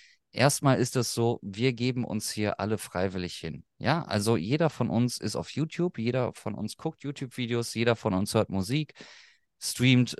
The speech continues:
irgendwelche, äh, Sachen im, im Internet und was weiß ich noch alles. Wir machen das im vollen Bewusstsein und keiner, der in der Community-Sektion gerade ist,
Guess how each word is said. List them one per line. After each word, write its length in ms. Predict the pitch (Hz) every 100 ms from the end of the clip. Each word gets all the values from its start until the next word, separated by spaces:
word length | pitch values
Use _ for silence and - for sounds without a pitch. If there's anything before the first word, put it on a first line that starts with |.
| -
irgendwelche, 640 | 120 123 110 107 - 107 -
äh, 120 | -
Sachen 440 | 85 135 143 143 131
im, 240 | - 110
im 180 | - 107
Internet 520 | - 127 117 110 - - - - _
und 180 | 107 107
was 220 | 120 -
weiß 160 | 123 -
ich 180 | 107 -
noch 180 | 87 -
alles. 380 | 82 73 - - _ _
Wir 120 | - 110
machen 280 | 139 143
das 200 | 113 107
im 140 | - 101
vollen 340 | - 127 123
Bewusstsein 560 | 107 95 101 - 87 78
und 80 | 92
keiner, 300 | 117 131 131
der 120 | 110
in 60 | 104
der 100 | 98
Community-Sektion 960 | 98 117 135 107 95 92 90 - 90
gerade 260 | 85 90 73
ist, 280 | - -